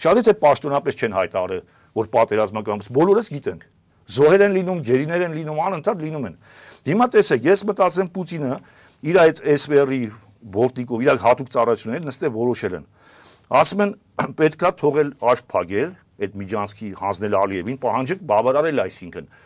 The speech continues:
Դրանով իրանք ձեռք են բերում ոչ միայն Ալիևի, այլև Էրդողանի սիմպատիան համաշխարհային այս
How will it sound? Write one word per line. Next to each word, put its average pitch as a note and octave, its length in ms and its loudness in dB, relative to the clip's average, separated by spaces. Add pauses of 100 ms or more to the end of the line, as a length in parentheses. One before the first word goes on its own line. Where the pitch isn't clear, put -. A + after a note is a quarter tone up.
(120)
Դրանով E3 480 2
իրանք D3+ 260 -4
ձեռք D3 300 2
են E3 100 -10
բերում D3+ 240 -4
ոչ C3 200 2
միայն D3+ 200 -2
Ալիևի, D#3+ 300 -2
այլև G3+ 300 0
Էրդողանի G#3+ 420 -2 (360)
սիմպատիան D#3+ 640 2
համաշխարհային D3 600 0
այս A#2+ 100 -4